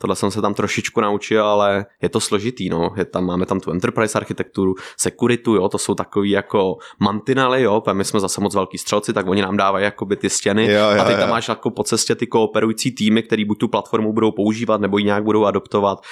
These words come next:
Speaker 1: a ze všema musíš najít nějaký kompromis. Abys to neudělal zase moc jako I T řešení, který lidi nebudou chtít používat, ale zase to nemůžeš udělat jako moc volně s vývojem na produkci, aby si v tom každej mohl dělat, co chce.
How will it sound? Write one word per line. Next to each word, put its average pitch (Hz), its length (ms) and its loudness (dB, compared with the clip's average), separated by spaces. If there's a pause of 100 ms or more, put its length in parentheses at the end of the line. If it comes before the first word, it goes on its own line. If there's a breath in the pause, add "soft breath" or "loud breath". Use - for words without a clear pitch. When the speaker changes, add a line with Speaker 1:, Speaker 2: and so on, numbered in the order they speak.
(160 loud breath)
Speaker 1:
a 101 60 2
ze 95 80 2
všema 101 240 0
musíš 98 340 -2
najít 95 200 0
nějaký 98 400 2 (260 loud breath)
kompromis. 87 480 0
Abys 113 180 2
to 139 100 2
neudělal 117 320 2
zase 113 220 0
moc 117 200 0
jako 113 300 0 (220)
I 95 160 0
T 117 200 0
řešení, 127 420 2
který 113 240 0
lidi 110 160 2
nebudou 113 240 2
chtít - 160 -10
používat, 113 500 0 (240 loud breath)
ale 101 100 0
zase 104 200 -4
to 101 100 -2
nemůžeš 101 360 0
udělat 101 300 0
jako 107 200 -2
moc 104 200 2
volně 104 440 2 (260 loud breath)
s 104 60 -2
vývojem 101 360 2
na 95 100 0
produkci, 101 560 -2
aby 92 140 0
si - 120 0
v - 60 -10
tom 98 140 0
každej 98 300 0
mohl 101 180 -2
dělat, 104 220 0
co 120 100 2
chce. 110 320 0